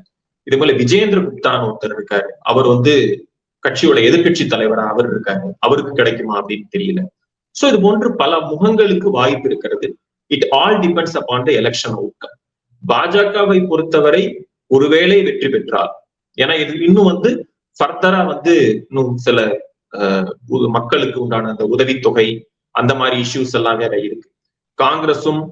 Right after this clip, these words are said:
பா-, அஹ், ஆம் ஆத்மி கட்சியும் அறிவிச்சிட்டாங்க, பாஜக இன்னும் அறிவிக்கல. So அந்த ஒரு இஷ்யூஸ் இருக்கு. So இதெல்லாம் வச்சு பாக்குற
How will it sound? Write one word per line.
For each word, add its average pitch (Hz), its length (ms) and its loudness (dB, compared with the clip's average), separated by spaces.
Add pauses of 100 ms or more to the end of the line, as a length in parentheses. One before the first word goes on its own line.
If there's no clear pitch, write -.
(120)
பா-, 127 300 0
அஹ், 120 120 -2
ஆம் 120 240 2
ஆத்மி 147 260 0
கட்சியும் 135 300 -2
அறிவிச்சிட்டாங்க, 127 540 0
பாஜக 120 420 -2
இன்னும் 107 240 -4
அறிவிக்கல. 107 380 -6 (160)
So 117 280 -6
அந்த 123 300 2
ஒரு 127 120 2
இஷ்யூஸ் - 460 -6
இருக்கு. - 300 -20 (420)
So 202 220 2
இதெல்லாம் 170 420 2
வச்சு - 240 -6
பாக்குற 120 360 -4